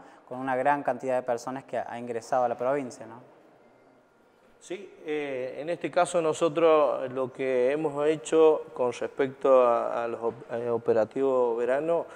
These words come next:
Speaker 2: sí, eh, hemos podido, eh, tener una estadística, sí, en cuanto a ingreso de turistas en lo que es el mes de enero y febrero, en un total aproxi-, o, o aproximadamente ciento veintisiete mil personas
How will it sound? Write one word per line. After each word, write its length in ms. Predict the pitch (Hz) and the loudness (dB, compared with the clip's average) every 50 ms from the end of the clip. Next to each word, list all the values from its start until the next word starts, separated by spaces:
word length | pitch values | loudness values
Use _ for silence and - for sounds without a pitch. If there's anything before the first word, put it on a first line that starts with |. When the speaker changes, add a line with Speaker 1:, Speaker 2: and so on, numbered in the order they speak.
| - - - - - | -20 -20 -20 -18 -16
Speaker 2:
sí, 440 | - - 123 120 123 123 123 120 - | -8 -4 -2 0 0 0 0 -2 -2
eh, 520 | 120 117 117 113 113 113 113 110 110 113 113 113 - - - - - - - | -2 0 0 0 0 -2 -6 -8 -10 -12 -12 -14 -16 -20 -20 -20 -20 -14 -6
hemos 360 | 117 117 120 123 123 120 117 | -6 -4 -2 -2 -2 -2 -4
podido, 840 | - - 113 117 120 123 123 127 120 120 117 117 113 110 110 107 101 - - - | -4 0 2 2 2 2 2 2 2 2 2 2 0 0 0 -2 -6 -10 -12 -10
eh, 540 | 117 117 113 113 110 110 113 110 117 107 - - - - | -8 -6 -6 -6 -6 -6 -6 -6 -8 -8 -10 -14 -10 -6
tener 280 | 117 117 123 127 131 135 | -2 2 2 4 4 4
una 760 | 135 135 135 135 135 135 131 127 123 120 117 113 110 107 - - - - - - | 2 2 4 4 6 6 6 6 6 4 4 2 0 -2 -4 -8 -14 -20 -10 -8
estadística, 840 | 120 113 - - 110 120 135 147 139 - - 127 113 - 120 120 147 - - - - - - | -8 -6 0 2 4 4 4 4 2 0 -4 -6 2 4 4 4 4 0 -8 -18 -20 -20 -20
sí, 160 | - - 127 | -6 -2 0
en 120 | 117 117 113 | 0 0 2
cuanto 380 | 107 120 123 120 113 117 127 | 4 4 4 4 4 4 4
a 100 | 120 117 | 4 4
ingreso 380 | 120 117 117 127 143 147 - 139 | 4 2 2 0 0 0 2 0
de 140 | 127 120 117 | 0 0 0
turistas 640 | 120 127 131 147 151 - - - 135 131 120 110 113 | 0 -2 -2 -2 -4 -6 -2 0 0 2 2 0 -2
en 80 | 117 | -4
lo 120 | 113 110 107 | -6 -6 -4
que 120 | - 127 | -4 -6
es 160 | 123 - - | -4 -2 -2
el 180 | 123 113 110 107 | -2 -2 -2 -4
mes 240 | 117 120 123 123 120 | -4 -2 -4 -2 -2
de 140 | 117 113 | -4 -4
enero 240 | 113 117 123 127 127 | -2 -2 0 0 0
y 40 | 120 | -2
febrero, 560 | - - 117 123 139 160 151 131 123 127 127 - - - - - - - | -2 0 2 4 4 6 6 6 6 4 2 0 -4 -14 -18 -18 -10 -6
en 80 | 117 117 | -4 -2
un 120 | 120 117 | -2 -2
total 540 | 107 120 117 110 - 120 123 127 127 127 120 | -2 -2 -2 0 4 6 8 8 8 6 4
aproxi-, 540 | 113 - 104 101 - 110 110 - - - - | 2 0 0 0 0 -4 -4 -4 -6 -10 -8
o, 80 | - 104 | -6 -4
o 360 | 104 - - 113 117 117 120 131 | -4 -4 0 0 2 4 4 4
aproximadamente 880 | 131 - - 127 123 - - 131 135 135 135 135 135 139 135 131 139 | 2 2 -2 -4 -4 -2 0 2 4 4 4 4 2 0 0 0 -2
ciento 340 | 120 - 151 156 156 139 143 | -2 0 0 0 4 4 4
veintisiete 540 | 131 127 117 - - - - 120 120 123 120 | 4 4 2 -2 -6 -6 -6 -2 0 0 0
mil 220 | 123 135 143 139 | 0 0 -2 0
personas 580 | - 127 117 117 - - 160 123 110 104 98 | 2 2 2 2 4 6 6 6 6 4 0